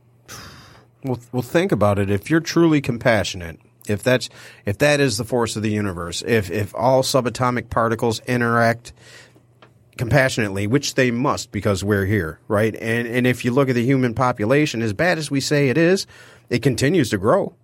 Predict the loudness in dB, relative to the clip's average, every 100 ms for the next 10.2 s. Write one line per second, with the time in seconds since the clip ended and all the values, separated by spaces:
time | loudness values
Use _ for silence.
0 | _ _ _ _ -18 -4 -2 0 2 2
1 | 2 0 -2 0 2 2 -2 -6 -6 -6
2 | -4 -4 -4 -2 -2 0 -2 -2 -2 -2
3 | -4 -2 0 0 -2 -8 -20 -20 _ 0
4 | 2 2 -2 0 4 4 4 0 0 2
5 | 4 4 2 -2 0 2 0 -2 -2 -2
6 | 0 0 2 2 2 -2 0 0 0 -2
7 | 0 2 2 0 _ 0 0 -2 -4 -6
8 | -6 -4 -4 -2 0 0 0 -2 -2 -4
9 | -2 -2 0 -2 -4 -10 -4 -2 0 -4
10 | -8 -10